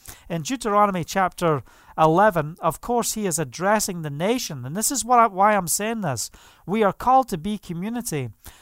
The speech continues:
So you might be in a place where you think that, you know, it's all right for those people that want to do community, but you just want to be in isolation and do your own thing. I want to challenge you in that place and say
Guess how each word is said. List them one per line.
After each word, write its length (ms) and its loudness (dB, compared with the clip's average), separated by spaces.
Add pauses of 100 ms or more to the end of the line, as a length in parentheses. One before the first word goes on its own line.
So 160 -4
you 160 -2
might 220 4
be 80 -4
in 100 -2
a 60 2
place 520 0
where 120 -4
you 160 -4
think 480 -4
that, 400 0 (800)
you 100 -2
know, 220 4 (280)
it's 160 -6
all 160 2
right 220 4
for 80 -4
those 220 -2
people 240 -6
that 80 -4
want 200 2
to 60 -6
do 160 -4
community, 500 -8
but 140 -8
you 140 -6
just 240 -8
want 160 0
to 40 -8
be 200 -4
in 80 -4
isolation 760 -4
and 100 -8
do 100 -6
your 220 -4
own 260 -4
thing. 340 0 (340)
I 100 2
want 240 4
to 100 -4
challenge 720 0
you 240 -2
in 200 -2
that 300 0
place 640 -2
and 180 -6
say 460 0